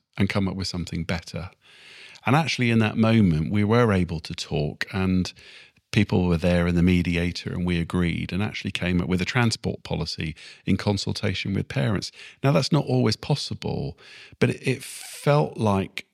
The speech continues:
the ch-, our children ended up with something better, but it was less adversarial. It wa-, it was collaborative. So that's just a, a pers-, a very personal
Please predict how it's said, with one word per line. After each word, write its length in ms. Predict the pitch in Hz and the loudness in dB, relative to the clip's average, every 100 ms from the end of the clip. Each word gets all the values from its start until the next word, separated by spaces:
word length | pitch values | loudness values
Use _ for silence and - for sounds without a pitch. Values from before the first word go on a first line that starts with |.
| - | -10
the 220 | 110 101 _ | -6 -6 _
ch-, 220 | - - 117 - | -6 -4 -4 0
our 160 | 110 | 0
children 460 | - - 131 117 104 | 0 0 0 2 4
ended 240 | 104 95 | 4 2
up 80 | 95 | 0
with 100 | - | -4
something 480 | 107 92 - - - _ | -4 -4 0 -2 -2 _
better, 540 | 113 107 - - 104 - _ _ - - - - - - _ _ - | -4 -4 -8 -8 -8 -10 _ _ -20 -20 -20 -20 -20 -20 _ _ -2
but 140 | 104 | 0
it 80 | 110 | 2
was 180 | 110 107 | 2 4
less 220 | 107 - | 2 2
adversarial. 720 | 98 - - 87 82 76 76 | -4 -2 -4 -2 -2 -2 -4
It 80 | - | -4
wa-, 60 | |
it 180 | - 73 | -4 -2
was 140 | 87 - | -4 -4
collaborative. 720 | - 78 80 87 - - - | -6 -8 -6 -8 -6 -6 -6
So 320 | - 110 104 - - - | -4 -2 -2 -4 -6 0
that's 140 | 135 | 2
just 200 | 160 - | 2 0
a, 220 | 117 113 | -2 -2
a 60 | 113 | -4
pers-, 420 | - 120 113 - - | 2 2 2 -2 -6
a 80 | |
very 200 | 107 120 | -2 0
personal 600 | 98 - 104 92 - 80 | -2 0 0 0 -2 -4